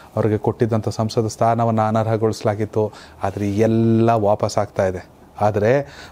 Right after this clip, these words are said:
ಮನೆ ವಾಪಸ್ ಆಗ್ತಾ ಇದೆ ನಿಮಗೆ ಸರ್ಕಾರಿ ಬಂಗಲೆ ಅಂತ ರಾಹುಲ್ ಗಾಂಧಿ ಅವರು ಕೇಳಿದ್ರೆ,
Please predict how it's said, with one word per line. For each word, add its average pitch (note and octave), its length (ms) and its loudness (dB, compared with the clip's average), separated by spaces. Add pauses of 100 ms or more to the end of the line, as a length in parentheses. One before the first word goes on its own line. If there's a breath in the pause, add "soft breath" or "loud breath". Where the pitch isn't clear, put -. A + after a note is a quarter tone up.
(180 loud breath)
ಮನೆ A#2+ 200 4
ವಾಪಸ್ A#2+ 460 0
ಆಗ್ತಾ A#2 260 0
ಇದೆ A2 180 2
ನಿಮಗೆ G#2+ 240 -4
ಸರ್ಕಾರಿ A#2 420 0
ಬಂಗಲೆ A2 340 0
ಅಂತ G#2 160 -4
ರಾಹುಲ್ A2 300 2
ಗಾಂಧಿ G#2 240 -2
ಅವರು G2 120 -2
ಕೇಳಿದ್ರೆ, A#2+ 840 0